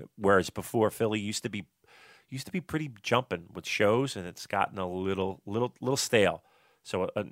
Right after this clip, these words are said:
some new fresh blood that spices some things up, I think it's a good thing.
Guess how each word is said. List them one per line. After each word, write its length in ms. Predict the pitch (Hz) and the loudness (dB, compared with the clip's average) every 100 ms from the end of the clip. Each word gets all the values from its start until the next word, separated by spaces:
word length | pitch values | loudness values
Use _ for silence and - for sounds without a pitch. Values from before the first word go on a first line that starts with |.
| 80 | -10
some 180 | - 101 | -8 -4
new 120 | 107 | 0
fresh 280 | - 104 - | 4 4 4
blood 320 | 98 101 98 | 0 2 2
that 140 | 95 | -4
spices 500 | - - 107 101 98 | -8 0 2 2 -4
some 460 | - - - - 92 | -14 -14 -12 -10 -8
things 280 | 110 104 98 | -6 -2 0
up, 180 | 110 - | 0 -2
I 60 | 101 | -12
think 160 | 92 | -10
it's 100 | 104 | -10
a 40 | 92 | -10
good 160 | 87 | -10
thing. 140 | - | -10